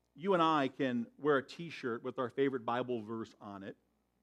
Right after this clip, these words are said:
We can hang a plaque on our doorbell that says, "For me and my house will serve the Lord." And yet, be completely far from God. That's third grade. I know you know that.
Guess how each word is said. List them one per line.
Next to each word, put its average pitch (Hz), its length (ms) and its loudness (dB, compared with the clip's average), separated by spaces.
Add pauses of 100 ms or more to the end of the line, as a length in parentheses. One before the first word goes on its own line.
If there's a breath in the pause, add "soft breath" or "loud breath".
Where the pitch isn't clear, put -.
(1500)
We 160 80 -4
can 147 120 0
hang 175 180 2
a 131 80 2
plaque 156 500 6 (920)
on 139 100 4
our 139 100 6
doorbell 123 640 2
that 131 180 -4
says, 135 260 0
"For - 160 -6
me 139 160 2
and 127 100 2
my 131 200 2
house 117 360 -6
will 120 200 -8 (260)
serve 120 380 -2
the 101 60 -14
Lord." 107 380 -2 (960)
And 185 120 -6
yet, 202 260 4 (1080)
be 180 220 -4
completely 170 640 -6
far 117 480 -2 (160)
from 113 180 -12
God. 131 300 -12 (420)
That's - 160 -10
third 170 280 0
grade. 165 280 -4
I 143 140 -2
know 147 180 -2
you 143 200 -4
know 147 260 -6
that. - 180 -20